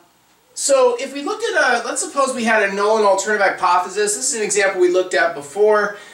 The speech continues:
uh, that normal body temperature is ninety-eight point six degrees, but nowadays some people are thinking that maybe mo-, normal body temperature is actually less than ninety-eight point six degrees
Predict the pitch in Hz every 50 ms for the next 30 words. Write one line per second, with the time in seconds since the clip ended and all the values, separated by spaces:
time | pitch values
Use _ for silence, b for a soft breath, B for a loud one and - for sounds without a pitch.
0 | B B - - - - - 165 160 175 175 175 - 190 190 208 226 233 240 233
1 | 240 - 208 190 202 196 - - - 196 196 175 170 190 - - - 185 180 180
2 | 180 175 185 185 190 175 175 180 180 180 180 175 175 175 170 170 - - - 165
3 | 160 160 - - - 262 254 - - 240 - 220 233 226 226 226 214 - 196 -
4 | 233 226 220 220 214 208 202 202 202 - - B B B B B - - - 226
5 | 214 226 220 190 196 196 190 190 185 190 196 180 180 190 185 180 170 165 160 156
6 | - 175 180 175 175 165 170 170 170 170 175 175 170 180 180 180 180 180 180 175
7 | 170 170 170 165 160 185 180 180 180 175 - - 165 160 160 160 - - - -
8 | 160 160 170 165 160 160 160 - - 165 160 160 160 151 B B B B B B
9 | B 190 240 294 330 330 - - 214 190 180 165 - 156 147 160 151 147 147 -
10 | 165 151 - - - 147 - - - - - - 120 113 107 98 - - - -